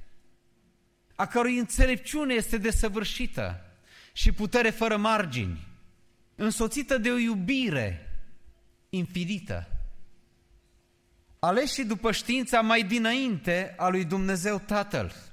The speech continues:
Când vorbim despre credință și vorbim despre oameni născuți din nou, vorbim despre oameni care în atoștiința lui Dumnezeu erau văzuți de El înainte de a fi creați, înainte de a fi născuți și înainte de întemeierea lumii.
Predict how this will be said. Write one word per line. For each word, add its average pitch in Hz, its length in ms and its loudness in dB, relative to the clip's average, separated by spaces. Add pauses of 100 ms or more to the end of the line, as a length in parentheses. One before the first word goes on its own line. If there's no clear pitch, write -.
(960)
Când 226 220 0
vorbim 240 520 0
despre 233 340 -2
credință 160 880 -4 (520)
și - 140 -12
vorbim 202 320 0
despre 214 300 -2
oameni 214 420 0
născuți 202 380 -6
din 202 140 -6
nou, 156 440 -6 (600)
vorbim 202 360 0
despre 220 340 -2
oameni 214 680 0 (120)
care 202 340 2
în 226 120 -2
atoștiința 262 840 0
lui 247 100 -2
Dumnezeu 214 720 -4 (380)
erau 208 240 2
văzuți 208 400 0
de 240 80 -2
El 233 220 0
înainte 208 460 -2
de 196 100 0
a 202 40 2
fi 202 140 0
creați, 190 600 -2
înainte 165 260 -4
de 170 80 0
a 160 40 -2
fi 165 120 -4
născuți 160 460 -6 (220)
și - 140 -8
înainte 151 320 -2
de 135 100 -4
întemeierea 131 480 -2
lumii. 120 420 -4